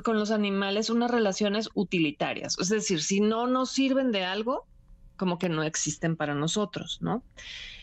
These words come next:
Y eso es, eso es también una cosa complicada. Ahorita, por ejemplo,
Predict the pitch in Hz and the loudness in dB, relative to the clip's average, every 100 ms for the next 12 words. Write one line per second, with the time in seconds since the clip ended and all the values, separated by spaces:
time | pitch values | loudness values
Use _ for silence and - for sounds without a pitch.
0 | - 240 254 254 - - - - - - | -4 2 2 2 -4 -20 -20 -20 -20 -10
1 | - 320 381 381 - - - - - - | -6 0 2 2 0 -14 -20 -20 -20 -14
2 | - 311 - - - 294 330 330 - - | -6 -6 -6 -16 -4 0 2 0 -4 -2
3 | 254 254 262 269 254 208 220 - 180 170 | 2 2 2 2 0 0 0 2 2 2
4 | 175 170 190 247 311 302 254 220 202 214 | 2 2 2 2 0 0 0 0 2 0